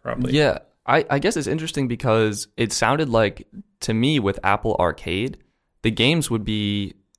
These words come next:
Speaker 2: cross-platform, like, they work on all your Apple devices. And I guess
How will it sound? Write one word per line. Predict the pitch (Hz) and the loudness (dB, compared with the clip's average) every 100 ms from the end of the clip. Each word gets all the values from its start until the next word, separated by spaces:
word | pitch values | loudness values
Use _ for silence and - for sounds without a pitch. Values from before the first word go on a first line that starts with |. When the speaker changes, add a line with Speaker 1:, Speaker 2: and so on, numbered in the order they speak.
| _ - | _ -14
Speaker 2:
cross-platform, | - 120 120 131 - - 107 135 - 78 | 0 4 6 4 -2 0 0 0 -4 -4
like, | 85 - | -4 -2
they | 101 | -2
work | 98 113 | 0 0
on | 104 95 | 0 -2
all | - 107 | 2 2
your | 101 | 4
Apple | 101 104 | 2 0
devices. | 95 85 123 - 87 - - _ _ _ _ | 0 0 0 -2 -4 -6 -14 _ _ _ _
And | - 110 | -2 2
I | |
guess | 131 165 | 2 0